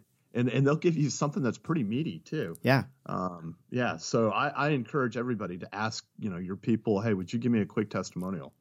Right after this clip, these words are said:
Speaker 2: Right. And now if I, if I wanna get one from somebody and I feel like it's somebody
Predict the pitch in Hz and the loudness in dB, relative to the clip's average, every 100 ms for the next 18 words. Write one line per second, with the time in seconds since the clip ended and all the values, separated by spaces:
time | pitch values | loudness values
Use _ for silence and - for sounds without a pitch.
0 | - - 117 107 - 127 139 151 151 175 | -16 0 2 2 2 6 6 4 4 4
1 | 156 135 135 120 185 120 110 101 101 107 | 4 4 4 6 2 2 0 0 -2 0
2 | 104 107 104 104 101 98 - 113 104 98 | 2 2 2 2 0 0 4 4 4 0
3 | 98 - - - - _ - 156 135 120 | 0 0 -2 -10 -20 _ 4 8 8 6